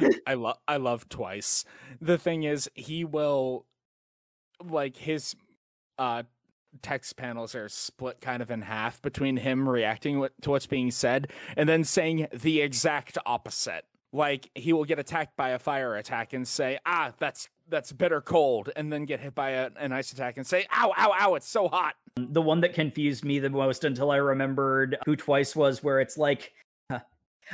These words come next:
Speaker 2: Ah, I know you. Who are they again?"
Speaker 1: <laughs> "I recognize those faces. Who are they?"
Speaker 2: Yeah, that's what it was. <laughs>
Speaker 1: "Wow, Dobby, you put up a real fight against that pro hero.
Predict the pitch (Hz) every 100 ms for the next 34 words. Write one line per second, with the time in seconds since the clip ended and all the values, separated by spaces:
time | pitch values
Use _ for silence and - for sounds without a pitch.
0 | - 277 262 165 - - 277 311 214 175
1 | 165 180 269 - - 156 196 220 220 247
2 | 247 247 _ _ _ _ _ 254 220 254
3 | 254 247 220 - _ - - 247 349 349
4 | 254 226 208 196 214 180 202 170 - 104
5 | - - - 330 330 294 285 190 87 -
6 | _ _ _ _ _ - 202 226 196 190
7 | 208 165 139 120 117 - - 156 208 -
8 | - 233 226 262 233 143 196 254 185 175
9 | 233 196 233 226 185 180 180 196 165 -
10 | 233 190 254 247